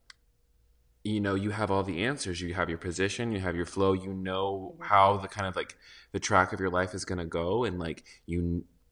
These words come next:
Speaker 1: you just, you know how things work. And then to
Speaker 2: Yes.
Speaker 1: imagine something outside of that is, t-,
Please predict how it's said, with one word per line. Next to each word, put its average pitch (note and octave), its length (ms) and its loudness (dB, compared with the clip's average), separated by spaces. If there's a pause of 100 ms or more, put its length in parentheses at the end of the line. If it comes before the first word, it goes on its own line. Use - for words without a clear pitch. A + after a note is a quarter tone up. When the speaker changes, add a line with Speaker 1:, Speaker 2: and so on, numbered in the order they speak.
Speaker 1:
you F2+ 140 -10
just, F#2+ 200 -2
you F2+ 300 -2
know G2+ 200 6
how A#2+ 160 2
things G2 320 -2
work. - 480 -2 (460)
And G2 180 0
then F#2 420 2
to - 80 -2
Speaker 2:
Yes. G#2 160 2
Speaker 1:
imagine G2+ 680 0
something E2+ 400 -6
outside F#2 520 -4
of F#2+ 120 -6
that D#2+ 340 -8 (360)
is, G2+ 260 -2
t-, - 220 -14